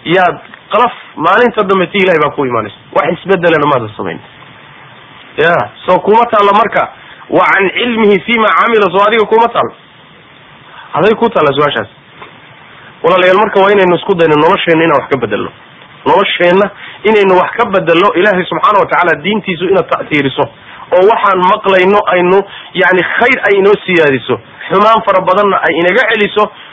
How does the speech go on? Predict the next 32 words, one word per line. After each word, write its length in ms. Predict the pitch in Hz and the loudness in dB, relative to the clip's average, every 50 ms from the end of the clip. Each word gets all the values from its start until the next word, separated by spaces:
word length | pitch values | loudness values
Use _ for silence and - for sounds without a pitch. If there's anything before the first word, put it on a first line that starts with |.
| - - | -16 -4
oo 180 | - 180 196 - | 0 2 2 2
aynu 240 | - 185 196 190 185 180 | 2 0 0 0 0 2
nolosheenna 600 | 180 185 202 254 247 - - 233 220 208 208 - | 2 2 2 2 0 0 0 0 2 2 0 0
inta 260 | - 233 240 - - 202 | 0 0 -2 0 -2 -2
inoo 240 | 175 185 196 208 | 0 2 2 4
laaban 380 | - 190 151 143 131 127 123 120 117 - - - - | 4 4 4 2 2 2 0 -2 -4 -8 -20 -18 -6
inaynu 460 | - 226 233 226 214 202 202 196 185 190 185 | -2 0 2 4 4 4 4 4 2 4 4
wanaag 320 | 185 190 196 226 226 - - | 4 4 4 2 2 0 -2
siyaadsanno 600 | - - 202 196 185 170 - - 175 175 196 208 208 | -6 -4 0 0 0 0 -2 -2 0 0 2 2 2
mooye 260 | 185 180 175 170 175 | 2 4 4 4 2
inayna 340 | - 190 196 180 170 165 156 | 2 2 2 2 2 0 0
dib 180 | 147 185 180 | -2 -4 -4
u 100 | - 165 | -2 0
noqonin. 320 | 143 131 - - 101 92 - - - - - - - - - - - - - - - - | 0 0 0 -2 -6 -8 -10 -16 -20 -20 -20 -20 -20 -20 -20 -20 -20 -20 -20 -20 -20 -10
Nabigeenna 480 | - 160 190 196 208 185 196 190 185 170 | -4 -2 0 0 2 2 2 2 2 2
salawaatu 320 | - 180 185 208 208 208 202 | 2 2 2 2 2 2 0
Rabbi 140 | 190 185 | 0 0
wasalaamu 260 | 175 165 185 202 202 - | 0 0 0 0 0 0
caleyh 200 | 170 180 175 160 | 0 -2 -2 -2
ducooyinkiisa 560 | 170 160 160 208 220 202 180 151 185 160 180 190 | -2 -2 0 0 0 0 -2 -2 -2 0 2 2
waxaa 240 | 208 208 190 180 | 2 2 0 -2
ka 100 | - 226 214 | -2 0 0
mid 160 | 208 160 143 | 0 2 0
ah, 100 | 120 107 - - - - - - | 0 -2 -4 -14 -20 -18 -8 -4
"Allaahumma 560 | - 180 185 208 214 185 180 190 185 185 185 - | -2 0 2 2 2 2 2 0 2 2 0 2
innii 340 | 185 214 214 202 202 190 | 0 0 0 2 2 2
acuudu 540 | 160 156 160 147 156 196 226 220 180 185 180 | 2 0 0 0 0 0 0 0 0 -2 -2
bika 260 | 170 214 202 - 202 185 | -2 -2 -4 0 0 0
min 140 | 180 180 175 | 2 2 2
alxawri 720 | 175 165 151 - - 170 196 220 220 208 180 175 208 196 | 2 2 0 -2 -2 -2 0 0 0 0 0 0 0 0
bacda 360 | 156 208 196 170 185 175 185 | -2 -2 -2 -2 -2 0 -2
alkawr." 400 | 165 147 - - 202 202 175 - | -2 -2 -2 0 0 0 0 0